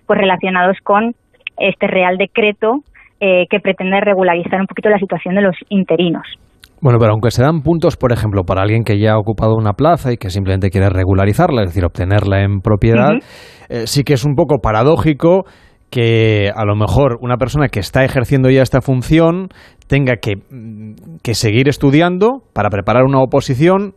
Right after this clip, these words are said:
Speaker 2: teniendo en cuenta que tiene que seguir trabajando porque si no pierde también <laughs> esa, esa posibilidad y, y esa ventaja diferencial, y que alguien que no haya ejercido esa profesión, aunque tenga una serie de puntos un poco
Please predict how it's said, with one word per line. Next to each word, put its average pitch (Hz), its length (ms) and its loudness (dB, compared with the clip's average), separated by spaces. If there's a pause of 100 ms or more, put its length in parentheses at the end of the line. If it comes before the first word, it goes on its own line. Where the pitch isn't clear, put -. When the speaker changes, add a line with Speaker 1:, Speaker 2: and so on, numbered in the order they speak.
Speaker 2:
teniendo 120 280 -2
en 123 40 -2
cuenta 127 220 2
que 101 80 -2
tiene 113 180 0
que 123 80 2
seguir 127 240 0
trabajando 123 580 0
porque 87 220 -6
si - 140 -8
no 113 120 4
pierde 120 320 2
también 113 520 2
<laughs> - 20 -18
esa, 113 400 -2 (220)
esa 120 180 -2
posibilidad 113 680 2 (260)
y, 104 260 -4
y 107 220 -4
esa 113 160 0
ventaja 117 720 0
diferencial, 127 600 0 (220)
y 139 120 -4
que 151 140 0
alguien 175 220 0
que 127 160 -2
no 160 380 2
haya 165 200 2
ejercido 156 360 0
esa 147 140 -2
profesión, 180 600 2 (720)
aunque 104 280 -8
tenga 135 340 2
una 139 280 2
serie 135 180 2
de 131 80 6
puntos 123 400 -2
un 101 80 2
poco 120 720 2